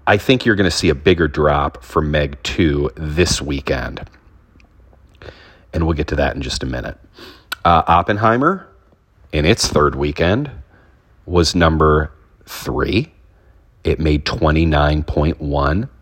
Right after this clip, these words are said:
I said it would make twenty-nine point three. So, nailed that one.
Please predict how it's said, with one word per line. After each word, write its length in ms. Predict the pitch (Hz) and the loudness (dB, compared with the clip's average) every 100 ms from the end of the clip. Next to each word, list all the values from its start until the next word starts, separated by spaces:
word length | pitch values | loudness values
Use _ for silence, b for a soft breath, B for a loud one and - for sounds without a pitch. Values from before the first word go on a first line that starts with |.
| - - | -20 -8
I 120 | - | -4
said 260 | - - 69 | -2 0 0
it 100 | - | 0
would 160 | 76 71 | -2 -2
make 220 | 71 - | -2 -4
twenty-nine 920 | - 73 69 76 71 71 71 71 78 - | -4 -4 -2 -2 0 0 0 -2 -6 -8
point 360 | - 69 69 - _ - | -4 -2 -2 -6 _ -20
three. 600 | - - 214 254 - - - - - _ B B B | -20 0 2 2 0 -6 -18 -20 -20 _ B B B
So, 720 | - - 73 67 67 67 - _ _ - - | -4 0 2 2 0 -2 -6 _ _ -20 -14
nailed 340 | 73 85 104 - | 0 4 4 4
that 200 | - - | -2 0
one. 240 | 113 208 | 0 0